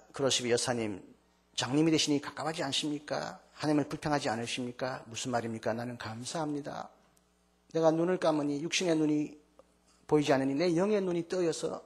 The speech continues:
내가 하나님을 얼마나 사랑하는지 모르겠습니다. 하나님이 내게 만약 기적을 베푸셔서 눈을 뜨게 해주신다 하더라도 나는 눈이 뜨고 싶지 않습니다. 이 더러운 세상 보지 않고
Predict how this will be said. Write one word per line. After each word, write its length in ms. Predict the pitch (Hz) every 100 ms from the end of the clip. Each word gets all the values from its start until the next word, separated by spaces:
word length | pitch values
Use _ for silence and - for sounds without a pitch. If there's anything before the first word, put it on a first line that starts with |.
| -
내가 160 | 190 175
하나님을 300 | 185 185 175
얼마나 320 | 196 214 220
사랑하는지 480 | - 160 160 170 190
모르겠습니다. 720 | 135 107 - - - - - - _ - _ _ _ - - - - -
하나님이 340 | 214 226 240
내게 240 | 240 208 208
만약 260 | 196 196
기적을 280 | 190 226 226
베푸셔서 800 | 202 - 190 196 208 190 208 208
눈을 460 | 196 262 294 - -
뜨게 200 | 302 302
해주신다 500 | 277 262 - 269 247
하더라도 220 | 240 233
나는 260 | 208 202
눈이 280 | 190 190 185 -
뜨고 180 | 190
싶지 280 | 175 - 170
않습니다. 640 | 123 117 - 131 120 120
이 180 | 143 170
더러운 340 | 165 165 202 208
세상 380 | 180 180 180
보지 260 | 147 127 131
않고 640 | 120 127 - 135 131 -